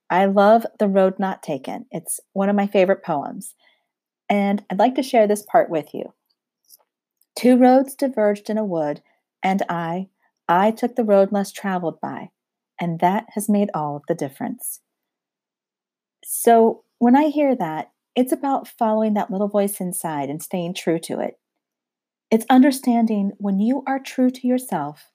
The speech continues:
and you're okay with that, you might be standing alone, but yet you're still okay. And even more so, you're at peace. And although I am not a runner, the phrase, "You've got to run your own race," speaks to me as I think of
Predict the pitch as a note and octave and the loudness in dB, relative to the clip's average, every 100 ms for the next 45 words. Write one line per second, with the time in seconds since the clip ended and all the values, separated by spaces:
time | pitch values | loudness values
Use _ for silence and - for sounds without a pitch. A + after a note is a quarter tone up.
0 | _ _ _ _ F#3+ G3+ A3 G#3+ A3 C#4+ | _ _ _ _ 2 4 4 2 0 -2
1 | D4 B3+ B3+ C#3+ D3 _ _ _ _ _ | 0 -2 -4 -4 -6 _ _ _ _ _
2 | _ _ A#3+ A#3+ D#4 - D4 - C4+ B3+ | _ _ 4 6 4 0 -2 2 6 8
3 | C4 B3 A#3 A#3 D#3+ D3+ _ _ _ _ | 6 6 4 2 0 -8 _ _ _ _
4 | _ _ A#3+ A#3+ B3 - B3+ D#4+ - D#4 | _ _ 0 4 2 2 -4 -4 2 2
5 | C#4+ B3+ B3+ - G#3+ D#3+ - A3+ C4+ D4+ | 4 2 0 -4 -2 -2 -2 -2 2 2
6 | D4 G3+ A3 C4+ - D#4+ D#4+ D#4+ _ B3+ | 4 4 2 -2 2 4 4 0 _ -6
7 | - B3 _ - A#3 C#3+ - - - _ | -4 -8 _ -4 -2 -2 -10 -14 -14 _
8 | _ _ _ _ _ _ _ _ - A3 | _ _ _ _ _ _ _ _ -2 0
9 | A3 - A#3+ C4+ C4+ D#4+ C#4 A3 A3 G#3+ | 0 2 2 4 2 2 2 2 0 -2
10 | F#3 F3+ D3 G#3 - _ _ _ A#3 A3 | 0 0 0 -4 -8 _ _ _ -2 2
11 | B3+ B3+ B3+ - G#3 G3+ B3 B3 - G3 | 4 4 4 2 -4 -2 -4 -4 -2 2
12 | G#3+ B3 B3+ B3 A3 G#3 F#3 G3 A#3 - | 4 4 4 2 -2 0 0 -2 -2 -8
13 | - _ _ _ - - C#4+ C#4 - G#3+ | -20 _ _ _ -16 -4 -4 -4 -4 -2
14 | F3 F3 F#3+ G#3 G3+ A3+ A3+ G#3 - | -2 -2 0 2 2 0 0 0 -4